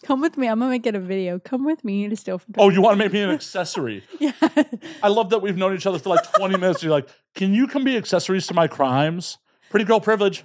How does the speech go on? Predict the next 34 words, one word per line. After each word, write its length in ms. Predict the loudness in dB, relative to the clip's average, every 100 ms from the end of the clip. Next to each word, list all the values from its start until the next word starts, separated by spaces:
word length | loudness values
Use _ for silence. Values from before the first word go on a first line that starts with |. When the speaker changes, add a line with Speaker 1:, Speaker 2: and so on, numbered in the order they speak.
| _
Speaker 2:
huh? 140 | -6 -4
Speaker 1:
Yeah. 100 | -4
Speaker 2:
Come 100 | -6
on, 140 | -12 -12
please. 260 | -12 -10 -4
Speaker 1:
Come 100 | -2 -2
on, 100 | -6
please. 320 | -6 0 2 2
Speaker 2:
Come 80 |
on. 260 | 0 -2 -4 _ _ _ _ _ _ -6
Speaker 1:
Why 140 | -4
not? 320 | -2 -2 -4 -2
I 80 | 0
promise 340 | 2 2 0
we 60 | -2
won't 180 | -2
get 160 | -4 -6
caught. 300 | 0 0 2
I 100 | 0
just 180 | 0 -6
shove 220 | 0 0
him 120 | 2
Speaker 2:
No, 40 | 4
Speaker 1:
in 40 |
Speaker 2:
no, 60 | 6
no, 80 | 6
Speaker 1:
the 60 |
Speaker 2:
you 60 | 4
Speaker 1:
back. 40 | 2
Speaker 2:
promise 300 | 0 0 -10
you 260 | -6 -2
won't 240 | -2 -2 -8
get 140 | -4
caught. 200 | 0 4